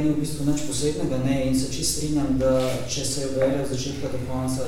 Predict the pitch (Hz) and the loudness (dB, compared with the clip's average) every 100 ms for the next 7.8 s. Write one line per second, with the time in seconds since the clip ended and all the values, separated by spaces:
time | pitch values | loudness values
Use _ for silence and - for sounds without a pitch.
0 | 123 123 123 120 120 120 123 127 127 127 | -2 -2 0 0 0 -2 2 2 2 2
1 | 127 120 127 131 120 113 123 127 147 143 | 0 -2 -4 -4 -4 -4 -2 -2 0 -2
2 | - 131 127 127 127 131 131 139 131 131 | -2 0 0 0 -2 0 0 0 -4 -2
3 | 117 120 123 147 143 135 135 135 120 139 | 0 0 2 2 0 0 -2 -2 -4 -2
4 | 127 131 120 127 127 123 113 127 135 143 | -2 -2 -2 0 -2 -2 -2 0 2 0
5 | 123 117 113 113 - - - - - - | -2 -2 -4 -2 -4 -6 -12 -6 -6 -6
6 | - - - - - - - 139 131 123 | 0 0 2 2 0 -4 -4 2 2 2
7 | 123 127 - 208 202 196 175 | 2 0 0 2 2 4 4